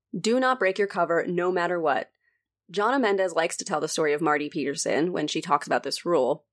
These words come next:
because Marty was the first woman operative sent to Moscow. Not only was she an exceptional officer, but because she was a woman, the K G B never suspected her.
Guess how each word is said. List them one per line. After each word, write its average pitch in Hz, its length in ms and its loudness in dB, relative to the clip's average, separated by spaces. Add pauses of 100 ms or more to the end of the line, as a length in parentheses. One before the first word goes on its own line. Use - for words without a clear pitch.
(180)
because 196 220 0
Marty 208 300 2
was 320 140 -2
the 269 100 2
first - 560 -2
woman 208 300 0
operative 165 580 -2
sent - 280 -2
to 185 80 -6
Moscow. - 560 -2 (760)
Not 220 260 2
only 214 240 2
was 175 140 -2
she 180 120 0
an 160 60 4
exceptional - 760 0
officer, 147 500 0
but 165 160 -6
because 269 300 -2
she 285 100 -2
was 214 140 2
a 196 60 0
woman, 165 260 2
the 165 80 -2
K 165 180 -4
G 170 140 -6
B 202 100 0
never 190 240 0
suspected 233 460 -6
her. 185 220 -8